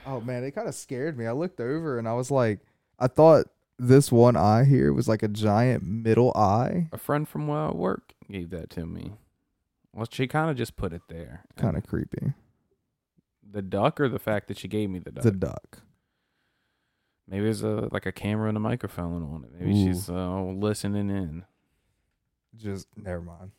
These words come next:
Speaker 2: You can watch. It's fine. You're loud. You got my, I'm not pressing charges. She's got my permission. <laughs> I'm just kidding. That's an invasion of pri-, uh,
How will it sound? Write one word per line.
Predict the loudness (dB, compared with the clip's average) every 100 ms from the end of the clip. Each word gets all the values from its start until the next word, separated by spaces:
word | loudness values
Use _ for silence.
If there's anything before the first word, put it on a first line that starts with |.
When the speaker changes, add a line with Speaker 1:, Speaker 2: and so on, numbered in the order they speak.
| _ _ _ _ _ _
Speaker 2:
You | -14
can | -6 -2
watch. | -2 -4 -6
It's | -12
fine. | -12 -10 -12 -14 _ _ _ _ _ -20 -20 _ _ _ _ _
You're | -12 -8
loud. | -8 -8 -10 -10 -14 _ _ _ _ _ _ _ _ -14
You |
got | -2 2 2
my, | 0 -2 _ _ -2
I'm | 2
not | 6 4 6
pressing | 4 4 2
charges. | 4 6 8 6 4 4
She's | 2 -2 0
got | 2 4
my | 4
permission. | 4 4 4 4 4 0 0
<laughs> | -10 -20 _ _ _ _ _ _ _ _ _ _ _ _ _ _ _ _ -20 -20 _ _ _ _ _ _
I'm | -20
just | -12 -10 -10
kidding. | -4 -4 -2 -4 -6 -10
That's | -10 -4
an | -2
invasion | 0 2 2 2 0
of | -2
pri-, | -4 -2 -2 0
uh, | -2